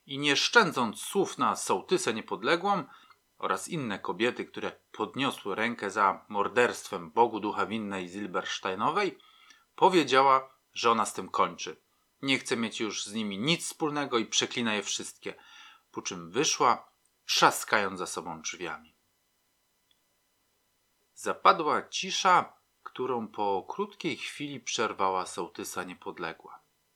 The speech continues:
Ubierając to w kwiecistą retorykę, wyjaśniła kobietom, które pozostały w sali, że teraz ich największym zagrożeniem stała się babka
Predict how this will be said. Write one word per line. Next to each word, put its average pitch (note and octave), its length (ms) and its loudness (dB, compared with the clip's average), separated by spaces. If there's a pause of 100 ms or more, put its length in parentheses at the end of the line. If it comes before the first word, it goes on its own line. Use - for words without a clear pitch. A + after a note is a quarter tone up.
(520)
Ubierając G#3+ 680 4
to E3 200 4
w - 140 -10
kwiecistą - 760 -2
retorykę, E3 800 -2 (440)
wyjaśniła D3+ 600 2
kobietom, F#2+ 640 -4
które G2+ 340 -4 (340)
pozostały E2 800 -2 (100)
w - 80 -14
sali, F3 400 2 (480)
że G2+ 160 -6
teraz F3+ 480 2
ich A#2 200 -12
największym G#2 680 -4
zagrożeniem G#2+ 720 -4
stała G#2 440 2
się F#2+ 400 -4 (460)
babka G2 760 4